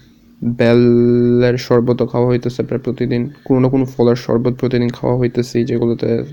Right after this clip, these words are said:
ভিটামিন সি আছে এবং লেবুর শরবত কমন থাকতেছে। আহ, some of us are having green tea। গ্রিন টি খাবার অভ্যাস আমার অনেক আগে থেকে ছিল, যদিও আমার অনেক অভ্যাসই আমি এক দুই মাস কন্টিনিউ করার পর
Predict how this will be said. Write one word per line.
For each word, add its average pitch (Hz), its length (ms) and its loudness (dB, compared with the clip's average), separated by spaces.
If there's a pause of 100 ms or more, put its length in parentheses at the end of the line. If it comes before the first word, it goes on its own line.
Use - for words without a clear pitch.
(180)
ভিটামিন 120 280 2
সি 123 200 -2
আছে 120 320 -2 (100)
এবং 120 360 -2 (520)
লেবুর 127 240 2
শরবত 123 380 -2
কমন 120 280 -4
থাকতেছে। 127 460 -8
আহ, - 1700 -6
some 123 400 0
of 127 100 0
us 131 60 -2
are 127 360 0
having 123 400 0
green 131 300 0
tea। 127 220 -4 (220)
গ্রিন 123 240 -2
টি 120 80 -8
খাবার 123 260 0
অভ্যাস 127 340 -2
আমার 120 160 -4
অনেক 120 160 -4
আগে 120 160 -4
থেকে 131 280 -4
ছিল, 123 320 -2 (240)
যদিও 120 460 -2 (800)
আমার 120 240 -2
অনেক 123 260 -2
অভ্যাসই 127 400 -4
আমি 120 320 -2
এক 120 180 -2
দুই 131 100 0
মাস 123 200 -2
কন্টিনিউ 123 340 -2
করার 120 200 -2
পর 120 400 -6